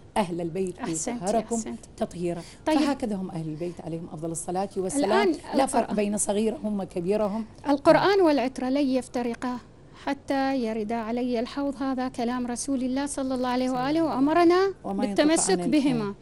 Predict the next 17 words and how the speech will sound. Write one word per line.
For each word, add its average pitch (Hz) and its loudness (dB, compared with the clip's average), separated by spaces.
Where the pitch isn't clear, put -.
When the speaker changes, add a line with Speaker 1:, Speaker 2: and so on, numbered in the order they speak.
Speaker 1:
وما 175 -4
ينطق 165 -6
عن 156 -6
الهوى. 147 -4
Speaker 2:
اليوم 359 4
القرآن 320 4
يتعرض 277 0
لهذه 262 0
الهجمات 233 -2
وهذه 226 -4
المهازل 226 -2
في 220 -8
العالم. 202 -4
نحن 285 -2
نريد 285 4
أن 294 0
نرسخ 294 0